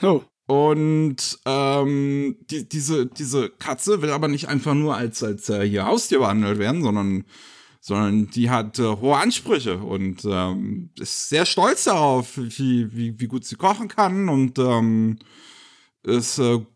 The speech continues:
Speaker 2: gut dabei, anscheinend Dinge zu verkaufen.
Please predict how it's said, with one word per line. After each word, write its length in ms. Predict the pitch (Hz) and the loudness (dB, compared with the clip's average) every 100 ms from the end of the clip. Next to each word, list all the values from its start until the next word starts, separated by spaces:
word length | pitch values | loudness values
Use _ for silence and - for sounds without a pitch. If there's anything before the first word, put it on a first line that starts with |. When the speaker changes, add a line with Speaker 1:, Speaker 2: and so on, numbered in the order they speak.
| - | -8
Speaker 2:
gut 420 | 139 127 - - - | -8 -2 -2 -2 -2
dabei, 580 | 143 123 131 123 120 - _ - | -2 2 2 2 0 -6 _ -6
anscheinend 480 | 113 143 123 110 - | -2 0 0 0 0
Dinge 220 | 139 262 | 2 2
zu 160 | - | 0
verkaufen. 600 | 349 403 - 240 269 - | 0 0 2 2 0 0